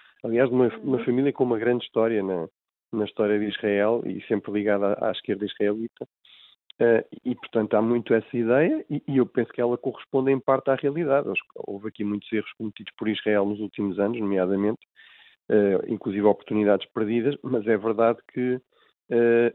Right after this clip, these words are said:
Speaker 1: também estamos a assistir, eh, a, a uma estratégia de expansão da, eh, do peso, da, da hegemonia, da, das ambições de hegemonia regional do Irão, eh, com base neste chamado eixo da resistência, ou seja, no fundo o Irão tem, tem, eh,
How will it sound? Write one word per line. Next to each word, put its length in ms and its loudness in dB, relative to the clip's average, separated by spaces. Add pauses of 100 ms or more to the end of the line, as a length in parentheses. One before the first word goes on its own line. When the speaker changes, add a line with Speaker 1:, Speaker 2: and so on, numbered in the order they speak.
Speaker 1:
também 240 0
estamos 420 -2
a 120 2
assistir, 500 -6
eh, 120 0 (1000)
a, 300 -6
a 20 -8
uma 120 -6
estratégia 600 -4
de 80 -12
expansão 420 -2
da, 260 2 (540)
eh, 160 0
do 140 -4
peso, 480 2
da, 320 2
da 120 0
hegemonia, 600 0
da, 160 0
das 300 -4
ambições 420 -2
de 80 -6
hegemonia 380 -4
regional 420 0
do 140 -14
Irão, 380 2 (460)
eh, 120 -8
com 200 -2
base 200 2
neste 200 -4
chamado 440 0
eixo 180 -2
da 80 0
resistência, 480 -4
ou 80 -2
seja, 200 -4
no 140 -2
fundo 320 -4
o 80 2
Irão 280 2
tem, 240 -2 (300)
tem, 340 -2
eh, 160 -2